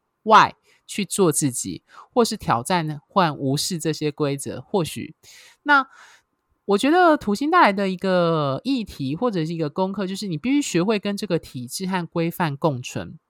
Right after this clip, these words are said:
并从中得到理解后的解脱，以及从而产生的一种蓬勃的生-，生命力的感觉。也就是说，你一方面意识到那个体制跟规范存在，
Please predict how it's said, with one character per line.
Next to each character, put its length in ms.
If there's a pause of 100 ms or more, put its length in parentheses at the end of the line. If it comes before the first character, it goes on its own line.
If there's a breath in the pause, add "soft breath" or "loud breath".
并 180
从 320
中 260
得 200
到 240
理 200
解 300
后 340
的 220
解 340
脱， 440 (300 loud breath)
以 140
及 240
从 440
而 180
产 340
生 400
的 180
一 100
种 420 (340)
蓬 320
勃 240
的 200
生-， 260 (320)
生 480
命 340
力 200
的 100
感 240
觉。 180
也 120
就 180
是 60
说， 180 (280 loud breath)
你 100
一 100
方 180
面 200
意 100
识 140
到 100
那 100
个 80
体 280
制 160
跟 180
规 160
范 180
存 240
在， 220